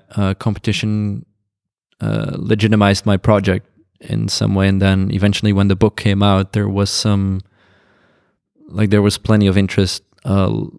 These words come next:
locally. And now, um, it is amazing to be able to,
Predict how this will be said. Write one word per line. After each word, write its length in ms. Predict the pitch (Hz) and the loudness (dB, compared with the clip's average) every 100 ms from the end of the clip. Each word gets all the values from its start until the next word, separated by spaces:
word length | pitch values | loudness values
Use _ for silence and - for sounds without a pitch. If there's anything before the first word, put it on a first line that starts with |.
| _ _ - | _ _ 0
locally. 420 | 110 101 101 98 | 0 2 2 2
And 180 | 95 98 | 2 2
now, 520 | 98 98 98 98 98 - - | 4 4 2 0 -4 -10 -4
um, 680 | 98 98 95 95 95 98 98 _ _ _ _ _ _ _ - | 0 0 0 -2 -4 -8 -12 _ _ _ _ _ _ _ -2
it 140 | 104 | 2
is 160 | 104 98 | 2 2
amazing 380 | 98 98 101 101 | 2 2 2 0
to 100 | 98 | 0
be 120 | 98 | 2
able 220 | 95 101 | 2 0
to, 680 | - - 98 101 107 113 | -2 -2 0 0 -2 -4